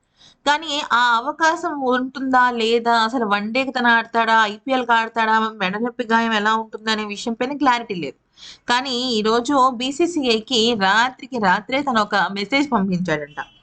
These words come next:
అదేంటి అంటే, పదమూడేళ్ల తర్వాత మళ్ళీ తిరిగి రంజీలోకి అడుగు పెట్టబోతున్నాడు మన రన్ మెషిన్ విరాట్ కోహ్లీ. అయితే ఇది ఆడేందుకు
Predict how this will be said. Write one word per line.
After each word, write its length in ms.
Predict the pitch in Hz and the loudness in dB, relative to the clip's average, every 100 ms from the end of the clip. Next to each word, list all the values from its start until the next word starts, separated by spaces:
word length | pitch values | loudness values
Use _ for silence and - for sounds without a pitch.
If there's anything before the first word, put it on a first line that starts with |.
| _ _ 180 | _ _ -2
అదేంటి 400 | 185 214 247 262 | 0 2 0 0
అంటే, 540 | 214 196 233 196 226 | 0 0 0 0 0
పదమూడేళ్ల 680 | 233 220 294 320 302 269 240 | -2 -2 -4 -2 0 0 0
తర్వాత 360 | 233 208 202 208 208 | -2 -2 0 -2 -2
మళ్ళీ 300 | 196 202 233 | -2 -2 -4
తిరిగి 380 | 233 220 240 220 | -4 -4 0 2
రంజీలోకి 760 | 180 190 220 277 262 240 226 | 2 2 4 4 2 2 2
అడుగు 260 | 202 185 196 | 0 0 -6
పెట్టబోతున్నాడు 680 | 196 185 175 180 202 233 | -8 -8 -4 -4 -2 -2
మన 220 | 302 233 175 | 0 0 0
రన్ 260 | 175 202 | 0 0
మెషిన్ 320 | 208 202 269 | -2 -2 -4
విరాట్ 360 | 220 160 156 - | -2 -2 -4 -10
కోహ్లీ. 300 | - 143 143 _ - - - - | -8 -8 -8 _ -20 -20 -10 -6
అయితే 200 | 196 285 | -4 -2
ఇది 160 | 302 | 0
ఆడేందుకు 920 | 220 214 247 262 233 220 - 262 214 | 2 2 0 -2 -4 -6 -2 2 2